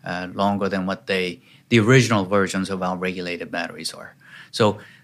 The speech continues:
go back a little, when Gaston Plante made the, uh, first rechargeable lead acid batteries flooded,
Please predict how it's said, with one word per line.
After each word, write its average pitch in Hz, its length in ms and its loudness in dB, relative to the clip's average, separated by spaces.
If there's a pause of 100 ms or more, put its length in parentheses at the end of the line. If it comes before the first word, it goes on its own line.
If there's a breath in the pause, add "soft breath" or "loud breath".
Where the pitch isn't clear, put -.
(100)
go 127 100 6
back 131 440 4
a 131 100 2
little, 135 380 4
when 123 300 6
Gaston 123 480 4
Plante 120 540 2
made 113 400 2
the, 107 440 -2
uh, 104 120 -6
first - 500 -2
rechargeable 113 680 -2
lead 113 160 0
acid 113 260 -2
batteries 117 340 -2
flooded, 113 520 -2